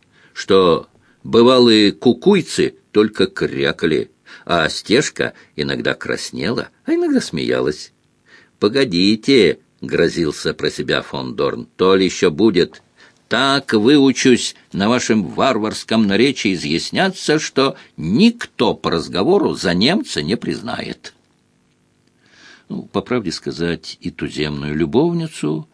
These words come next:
поручик завел себе неспроста, с умыслом. На его бравые усы и сахарные, толченым порошком чищенные зубы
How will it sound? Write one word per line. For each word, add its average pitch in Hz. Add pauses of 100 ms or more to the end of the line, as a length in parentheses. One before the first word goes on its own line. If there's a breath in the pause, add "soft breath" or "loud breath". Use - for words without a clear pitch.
(160)
поручик 123
завел 107
себе 113
неспроста, 107 (440)
с -
умыслом. 139 (1120 loud breath)
На 73
его 85
бравые 87
усы 120 (580 soft breath)
и 73
сахарные, 64 (100)
толченым 98
порошком 113 (240 loud breath)
чищенные 101
зубы 131